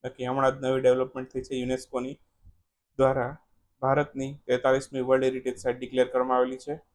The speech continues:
એ છે ચિરાઈ દેવો મોઇદમ, આસામ રાજ્યમાં આવેલી છે. ક્લિયર? બાકી થોડાક વધારે ક્વેશ્ચન જોઈ લઈએ આજના વીડિયોની અંદર. સૌથી પહેલો ક્વેશ્ચન આજના વીડિયોમાં, હાલમાં જ એન આઈ સી દ્વારા શરૂ કરવામાં આવેલ ઈ પોસ્ટ ઓફિસ પોર્ટલ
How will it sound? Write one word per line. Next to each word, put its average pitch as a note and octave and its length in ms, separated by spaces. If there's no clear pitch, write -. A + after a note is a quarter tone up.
એ B2 100
છે B2 160
ચિરાઈ B2 320
દેવો A#2+ 200
મોઇદમ, A#2 440
આસામ A#2 280
રાજ્યમાં A2+ 460
આવેલી - 260
છે. - 120
ક્લિયર? E3+ 180
બાકી C#3+ 400
થોડાક C3 360
વધારે C3 260
ક્વેશ્ચન B2+ 340
જોઈ B2+ 120
લઈએ B2+ 120
આજના B2 220
વીડિયોની B2 340
અંદર. B2 220
સૌથી C3 240
પહેલો C3 200
ક્વેશ્ચન B2 360
આજના A#2 220
વીડિયોમાં, A#2+ 420
હાલમાં C#3 260
જ C#3 120
એન B2 80
આઈ C3+ 80
સી B2+ 140
દ્વારા B2+ 380
શરૂ C#3+ 180
કરવામાં C3 360
આવેલ B2 360
ઈ D3+ 120
પોસ્ટ C3 300
ઓફિસ C3 360
પોર્ટલ C3 420